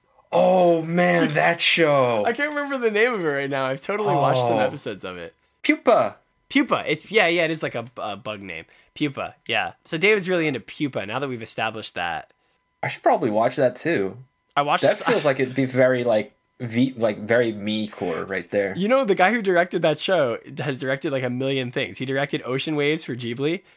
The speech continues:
Speaker 2: He directed, like, Here's Greenwood. <laughs> He's been all over the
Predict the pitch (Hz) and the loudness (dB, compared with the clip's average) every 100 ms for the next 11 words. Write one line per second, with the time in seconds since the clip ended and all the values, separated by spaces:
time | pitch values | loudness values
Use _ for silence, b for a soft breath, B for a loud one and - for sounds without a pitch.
0 | b 160 151 151 156 175 147 113 _ _ | b -6 -2 -2 -2 -4 -4 -6 _ _
1 | _ _ _ - 156 160 143 - 113 135 | _ _ _ -10 -4 -2 -4 -6 -6 -4
2 | 175 233 339 659 622 B B _ _ 196 | -2 0 -2 -6 -12 B B _ _ -12
3 | 185 214 185 185 185 175 | -4 0 2 2 2 0